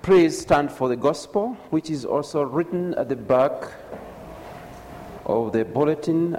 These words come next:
and it's the gospel according to Matthew. Jesus said to the disciples, "If another member of the church sins against you,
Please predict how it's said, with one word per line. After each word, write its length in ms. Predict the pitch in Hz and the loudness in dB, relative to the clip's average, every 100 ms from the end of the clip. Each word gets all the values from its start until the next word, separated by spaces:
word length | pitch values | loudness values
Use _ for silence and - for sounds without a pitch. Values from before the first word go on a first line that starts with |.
| - | -2
and 220 | 131 131 | 0 0
it's 600 | 131 131 - - - - - | -2 -6 -10 -12 -14 -16 -2
the 80 | 131 | 0
gospel 500 | 127 156 - 165 139 | 2 0 2 2 4
according 400 | 120 - 151 135 | 2 4 4 4
to 100 | 127 | 2
Matthew. 400 | 123 120 117 95 - - - - - - - - - - - - - - - - - - - - - - - - - - - - - - | 2 2 2 -4 -6 -12 -20 -20 -20 -20 -20 -20 -20 -20 -20 -20 -20 -20 -20 -20 -20 -20 -18 -16 -16 -18 -20 -20 -20 -20 -20 -20 -20 -2
Jesus 380 | 160 160 165 165 | 0 6 4 6
said 320 | 185 170 170 | 6 6 4
to 240 | 170 156 151 | 2 4 6
the 100 | 143 | 4
disciples, 800 | 139 202 202 151 113 107 - - - - - - | 6 6 6 6 4 2 -8 -16 -20 -20 -20 0
"If 320 | 180 196 - - | 2 2 0 0
another 360 | 156 175 175 | 4 6 6
member 380 | 160 180 208 123 | 4 4 4 4
of 380 | 110 87 - 127 | 4 4 2 0
the 80 | 127 | 0
church 520 | - - 196 - - | -2 2 4 4 -4
sins 380 | - 170 156 113 | 0 2 2 0
against 480 | 117 190 196 - 131 | 2 4 4 0 0
you, 300 | 117 156 | 2 2